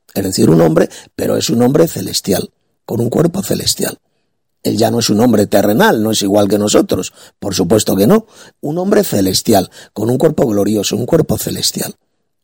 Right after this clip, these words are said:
Hay varones terrenales y hay varones terrenal-, y hay varones celestiales. Eso es lo que enseña la Biblia bien clarito. A los propios ángeles, que son seres celestiales, viven en los cielos.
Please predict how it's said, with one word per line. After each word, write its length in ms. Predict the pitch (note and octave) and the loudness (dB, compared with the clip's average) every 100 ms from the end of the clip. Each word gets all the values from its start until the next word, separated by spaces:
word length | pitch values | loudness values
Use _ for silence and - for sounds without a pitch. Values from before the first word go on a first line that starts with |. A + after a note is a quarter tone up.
| _ - | _ -2
Hay 160 | - C3+ | 0 2
varones 420 | G2 G#2+ B2 - | 0 -2 -2 0
terrenales 600 | E3 E3+ F#3 G3+ C4+ - _ _ - | 2 4 4 4 2 -4 _ _ 0
y 100 | F#3+ | 0
hay 80 | |
varones 420 | A3+ G#3 A#3 G3+ - | 2 0 0 -4 -6
terrenal-, 440 | G#2 G2 F#2+ G2 | -6 -6 -6 -2
y 120 | A#2+ D3+ | 4 6
hay 60 | |
varones 360 | E3 E3 F3+ D#3+ | 6 4 0 -2
celestiales. 640 | - F3+ - F3+ F#3+ - - - - - | -6 -6 -4 -2 0 -2 -8 -20 -4 2
Eso 140 | B3 | 6
es 60 | A3+ | 6
lo 80 | |
que 80 | D3+ | 4
enseña 280 | A#2+ G#2 G2 | 0 0 0
la 120 | G2 | 2
Biblia 180 | G2+ F#2+ | 4 4
bien 160 | F#2+ F2+ | 2 2
clarito. 440 | G#2+ - - - - - - | 4 4 0 -12 -16 -12 0
A 80 | |
los 120 | G#2+ G#2 | 2 4
propios 420 | A2+ - A#2 F#3+ | 4 4 2 2
ángeles, 500 | F#3+ G3+ B3+ D4 - _ - - | 0 2 2 0 -6 _ -20 -10
que 140 | G2 | -2
son 180 | B2+ A2 | 0 2
seres 340 | - A2 G2+ | 2 2 2
celestiales, 580 | - G2+ - G3 A#3 B3 | 2 0 2 4 4 4
viven 240 | G#2+ G2+ | 2 0
en 140 | F#2+ G2+ | 0 0
los 160 | D3 | 2
cielos. 380 | - D#3 G#3 A#3+ | 4 4 4 2